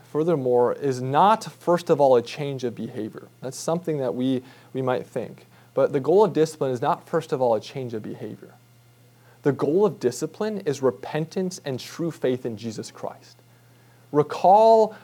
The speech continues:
the gospel logic that Paul has been giving us in the epistle to Titus. It's only when we have true faith in the gospel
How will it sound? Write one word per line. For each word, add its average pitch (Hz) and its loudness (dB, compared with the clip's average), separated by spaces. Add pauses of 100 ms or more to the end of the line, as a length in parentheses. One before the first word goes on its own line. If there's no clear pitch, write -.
the 147 4
gospel 135 4
logic 120 2
that 117 -2
Paul 127 0
has 117 -6
been 117 -8
giving 120 -2
us 110 -12
in 117 -8
the 127 -4
epistle 117 -6
to - -14
Titus. - -12 (2750)
It's 127 -6
only 208 6
when 147 4
we 185 2
have 151 0
true 185 -4
faith 143 0
in 123 -6
the 117 -2
gospel 113 -2